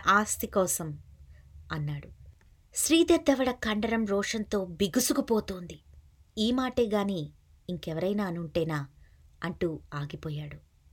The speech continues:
రాబర్ట్ చాలా తాపీగా కుర్చీ వెనక్కి వాలి, "ఏమై ఉండేది మిస్టర్ శ్రీధర్?" అన్నాడు. ఒక్క క్షణం గాఢమైన నిశ్శబ్దం ఆ గదిలో పేరుకుంది.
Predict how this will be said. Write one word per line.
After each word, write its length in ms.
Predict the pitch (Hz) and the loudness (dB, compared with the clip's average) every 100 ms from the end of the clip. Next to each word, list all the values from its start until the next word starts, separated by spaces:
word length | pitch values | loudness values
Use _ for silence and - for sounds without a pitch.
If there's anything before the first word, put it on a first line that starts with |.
| _ - - - - - 180 | _ -20 -20 -20 -20 -16 2
రాబర్ట్ 560 | 180 240 285 285 - - | 10 10 10 6 4 -4
చాలా 300 | 226 247 277 | -2 2 2
తాపీగా 580 | 262 220 208 202 185 190 | 4 4 4 2 2 0
కుర్చీ 480 | - - - 214 196 | -2 -8 -2 0 0
వెనక్కి 360 | 180 175 - | -2 -6 -6
వాలి, 360 | 165 156 151 151 - - - - - - - - _ 185 | -6 -6 -8 -12 -18 -20 -20 -20 -20 -20 -20 -20 _ 6
"ఏమై 420 | 185 226 240 233 | 6 6 0 -2
ఉండేది 300 | 208 180 160 | 2 2 2
మిస్టర్ 420 | 160 151 - 160 | 0 -2 -2 -4
శ్రీధర్?" 460 | - 175 175 151 151 - - - | -2 -4 -4 -4 -6 -12 -20 -10
అన్నాడు. 360 | 147 139 135 - - - - - - - 214 | -8 -6 -8 -14 -20 -20 -20 -20 -20 4 12
ఒక్క 360 | 262 - 311 | 12 10 4
క్షణం 480 | 311 - 277 262 269 | 4 6 6 8 6
గాఢమైన 680 | 220 185 185 220 240 247 247 | 4 6 8 8 4 2 2
నిశ్శబ్దం 540 | 214 185 202 165 196 185 - - | 2 2 0 2 2 0 -2 -2
ఆ 220 | 131 - 165 | -2 -4 -6
గదిలో 260 | 156 185 | -2 0
పేరుకుంది. 580 | 185 170 165 - - - | 0 -2 -4 -8 -14 -14